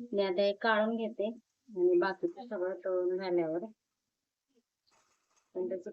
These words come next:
फोडणी देऊ. आता हे मी सगळं तळून घेत आहे. हे असं मस्त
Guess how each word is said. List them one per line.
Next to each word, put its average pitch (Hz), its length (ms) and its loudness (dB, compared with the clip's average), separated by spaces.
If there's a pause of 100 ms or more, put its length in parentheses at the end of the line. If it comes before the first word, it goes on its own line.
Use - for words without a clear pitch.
फोडणी 175 420 4
देऊ. 170 260 0 (1900)
आता - 840 -14
हे 190 160 0
मी 196 160 0
सगळं 180 360 0
तळून 190 260 0
घेत 185 240 -2
आहे. 175 240 -2 (3000)
हे 202 60 4
असं 208 240 0
मस्त 214 220 -2